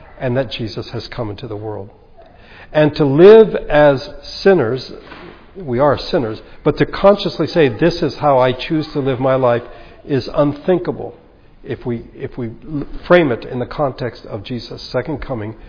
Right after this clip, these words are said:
and the incarnation. So, follow along, if you would, as I read,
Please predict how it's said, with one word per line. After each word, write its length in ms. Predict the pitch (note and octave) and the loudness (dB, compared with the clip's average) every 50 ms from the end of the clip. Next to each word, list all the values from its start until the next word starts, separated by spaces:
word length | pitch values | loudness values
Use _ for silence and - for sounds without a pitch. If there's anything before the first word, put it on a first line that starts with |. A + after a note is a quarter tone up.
| - - - - - | -20 -20 -20 -20 -14
and 240 | - A#2 A2+ G#2+ G2+ | -10 -8 -8 -8 -8
the 100 | C3 - | -8 -8
incarnation. 720 | A2+ G#2 - - - A#2 A2+ A#2 A2+ - - D3 A#2+ - - _ _ - - _ _ _ _ _ _ _ - _ - - - - - | -8 -10 -10 -12 -12 -12 -12 -12 -12 -12 -14 -14 -16 -20 -20 _ _ -20 -20 _ _ _ _ _ _ _ -20 _ -20 -20 -20 -20 -18
So, 380 | - - C#3+ G#2 - - - - - - - - - - - - - - - - - - - - - - - - - - - - - - - - - - | -6 -2 -2 -2 -2 -6 -14 -20 -16 -14 -14 -14 -14 -16 -20 -20 -14 -14 -14 -14 -12 -18 -20 -20 -18 -18 -18 -18 -18 -20 -20 -20 -20 -20 -20 -20 -20 -2
follow 260 | - E3 E3 D#3+ D#3+ | 2 4 6 6 6
along, 160 | D3+ D3+ C#3+ | 6 4 2
if 160 | B2+ - - | 0 -2 -2
you 60 | D#3 | 0
would, 120 | C#3 C#3 C3 | 0 2 0
as 140 | B2+ G#2+ B2+ | 0 0 0
I 60 | A#2+ | 0
read, 380 | A#2+ A#2 B2 A#2 A2+ A2+ - | 0 0 0 0 -2 -4 -8